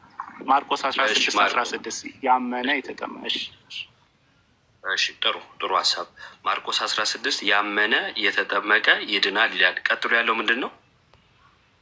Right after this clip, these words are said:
Speaker 1: "ያላመነ ግን ይፈረድበታል።"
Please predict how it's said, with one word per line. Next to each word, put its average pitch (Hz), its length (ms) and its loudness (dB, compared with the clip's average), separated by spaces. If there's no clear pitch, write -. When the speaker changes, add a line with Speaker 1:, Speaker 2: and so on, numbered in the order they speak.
Speaker 1:
"ያላመነ 123 580 -2
ግን 170 200 0
ይፈረድበታል።" 113 880 -4